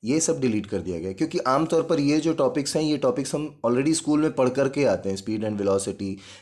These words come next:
rest, motion, speed, difference between speed and velocity, acceleration and retardation,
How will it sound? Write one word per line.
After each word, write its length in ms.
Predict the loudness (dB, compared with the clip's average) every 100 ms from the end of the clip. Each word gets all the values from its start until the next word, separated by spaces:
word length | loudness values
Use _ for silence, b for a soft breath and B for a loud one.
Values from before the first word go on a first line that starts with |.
| B 0
rest, 360 | 0 0 -2
motion, 380 | -2 -2 -6 -6
speed, 280 | -4 -4 -4
difference 500 | -8 -10 -4 -4 -2
between 360 | -4 -4 -4 -4
speed 260 | -6 -4
and 180 | -4 -4
velocity, 500 | -2 -4 -4 -6 -6
acceleration 500 | -4 -4 -4 -4 -4
and 220 | -4 -4
retardation, 580 | -2 -2 -2 -4 -6